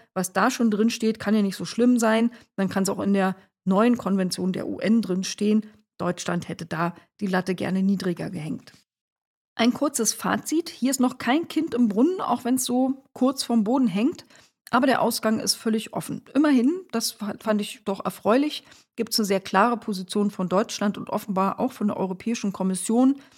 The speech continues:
Ist also nicht so wie beim A I Act in der E U. Hier gibt's im Prinzip nur die Option eins.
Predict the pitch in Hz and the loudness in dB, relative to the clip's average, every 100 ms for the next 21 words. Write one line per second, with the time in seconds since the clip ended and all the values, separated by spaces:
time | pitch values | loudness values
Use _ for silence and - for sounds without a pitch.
0 | _ _ - 196 185 202 240 226 208 185 | _ _ -4 0 2 2 2 0 -2 0
1 | 190 185 - - 185 - 226 - 214 - | 0 0 -4 -4 -4 0 -2 -2 -6 -6
2 | - - 196 196 185 190 - _ - _ | -12 -2 0 0 0 -4 -8 _ -20 _
3 | 170 185 - 254 285 277 - _ _ 240 | -6 -4 0 2 2 -2 -16 _ _ 4
4 | 262 262 254 - - _ _ _ _ - | 6 6 4 -4 -16 _ _ _ _ -10
5 | 202 233 - 214 214 208 202 277 233 220 | -6 -4 -2 -2 2 2 2 2 4 4
6 | 214 185 - 185 185 208 294 330 - | 2 -2 -2 0 2 2 2 2 -2